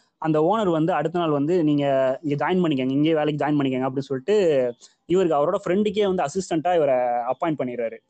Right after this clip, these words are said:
இவங்க ரெண்டு பேரும் சேர்ந்து ஒர்க் பண்றாங்க. அந்த டைம்ல வந்து அவரோட சேலரி பாத்தீங்கன்னா, த்ரீ ஹண்ட்ரட் டாலர்ஸ் per மந்த்துக்கு.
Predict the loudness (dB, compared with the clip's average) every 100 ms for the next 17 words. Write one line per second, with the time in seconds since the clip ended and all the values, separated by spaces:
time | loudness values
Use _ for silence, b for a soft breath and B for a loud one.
0 | _ _ _ _ _ _ _ -4 0 2
1 | 0 0 -2 -2 0 0 -2 -4 -4 -4
2 | -2 -4 -6 _ _ -4 -2 0 0 0
3 | 2 0 0 -2 -2 -2 0 0 -2 -2
4 | -2 -2 -2 -2 -4 -6 -8 -2 0 0
5 | 0 0 -2 -4 -12 -16 -12 -8 -6 -6
6 | -8 -14